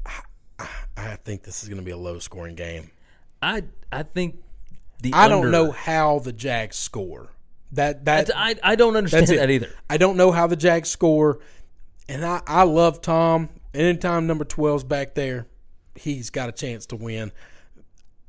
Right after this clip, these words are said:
Speaker 1: I don't
Speaker 2: And this
Speaker 1: know.
Speaker 2: is only a two-point
Speaker 1: I
Speaker 2: line.
Speaker 1: mean, remember, this offensive line is not great. This offensive line is, is young, inexperienced,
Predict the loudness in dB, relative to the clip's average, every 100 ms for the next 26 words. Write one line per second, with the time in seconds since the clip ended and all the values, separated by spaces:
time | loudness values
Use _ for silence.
0 | -14 -4 2 4 4 2 2 2 0 -2
1 | -4 -2 -2 0 4 6 8 8 6 6
2 | 4 4 2 4 4 2 -4 -6 -6 -4
3 | -6 -8 -8 -8 -10 -12 -12 -12 -16 -20
4 | -20 -20 -20 -20 -20 -20 _ -20 -20 -14
5 | -6 2 4 4 2 -4 -6 -6 -6 -6
6 | -10 -12 -14 -14 -10 -8 -4 -4 -4 -8
7 | -12 -20 -20 -4 0 2 0 -4 -4 -2
8 | -4 -6 -10 -18